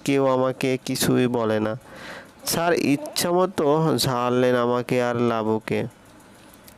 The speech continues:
তা অবশ্য আমাদের গায়ে লাগেনি। স্যারের কথা শুনে আরও উল্টো দুজনে মুচকি হাসছি। স্যার আরও কিছু বলতে যাবেন, সাথে সাথে বেল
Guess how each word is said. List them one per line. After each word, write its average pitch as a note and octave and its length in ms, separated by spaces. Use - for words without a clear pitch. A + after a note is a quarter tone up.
তা G#3+ 220
অবশ্য G#3 420
আমাদের C#3 500
গায়ে A#2 380
লাগেনি। C3 500
স্যারের A2+ 440
কথা A#2 380
শুনে C3 440
আরও A#2+ 340
উল্টো B2+ 480
দুজনে B2 480
মুচকি A2+ 480
হাসছি। A2+ 480
স্যার F#3+ 280
আরও D3 440
কিছু D3 260
বলতে A#2+ 460
যাবেন, C#3 420
সাথে B2+ 380
সাথে C3+ 460
বেল B2 320